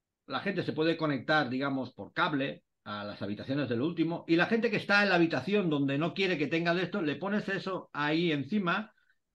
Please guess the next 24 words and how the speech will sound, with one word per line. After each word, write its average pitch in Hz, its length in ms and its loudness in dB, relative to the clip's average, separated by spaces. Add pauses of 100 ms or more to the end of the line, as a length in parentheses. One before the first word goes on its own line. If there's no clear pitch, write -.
(160)
reduce 214 580 8
la 214 140 8
radiación 233 720 4
y 202 260 6
entre 185 600 6
lo 175 180 10
que 226 120 6
es 226 100 2
la 240 220 4
mesa 175 680 2
y, 156 300 4
la, 147 400 6
y 143 140 8
el 147 180 6
cesto, 226 580 4
por 170 160 6
ahí 214 160 6
en 247 100 6
medio 247 280 6
se - 180 2
cuelan 233 300 6
las 202 180 2
pequeñas 214 460 4
ondas, 208 360 4